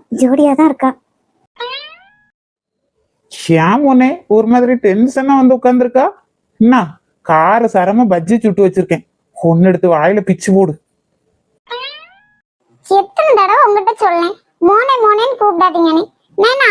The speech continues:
Speaker 3: ஆம்பளை பிள்ளையா, பொம்பளை பிள்ளைப்பா.
Speaker 2: ஷியாம் உன்னை அப்படி சொல்லலாம், நான் ஆம்பளை பிள்ளை பொம்பளை பிள்ளைன்னு பிரிச்சு எல்லாம் பார்க்கல. உன்னை எனக்கு அப்படி கூப்பிடணும்னு தோணுது.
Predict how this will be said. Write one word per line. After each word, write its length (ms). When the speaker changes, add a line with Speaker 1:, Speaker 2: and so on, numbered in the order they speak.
Speaker 3:
ஆம்பளை 340
பிள்ளையா, 300
பொம்பளை 460
பிள்ளைப்பா. 380
Speaker 2:
ஷியாம் 580
உன்னை 160
அப்படி 240
சொல்லலாம், 420
நான் 300
ஆம்பளை 320
பிள்ளை 220
பொம்பளை 340
பிள்ளைன்னு 300
பிரிச்சு 380
எல்லாம் 240
பார்க்கல. 320
உன்னை 280
எனக்கு 220
அப்படி 180
கூப்பிடணும்னு 720
தோணுது. 380